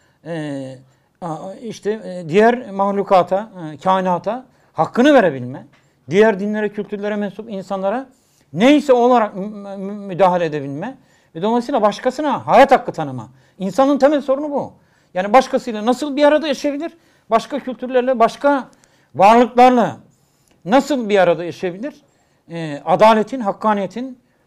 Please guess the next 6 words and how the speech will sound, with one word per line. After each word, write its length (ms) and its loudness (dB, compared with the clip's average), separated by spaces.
e, 280 -10
silmin, 540 -2
selametin 760 -4
bozulmadığı, 600 0
sulhün 480 -6
bozulmadığı, 640 -4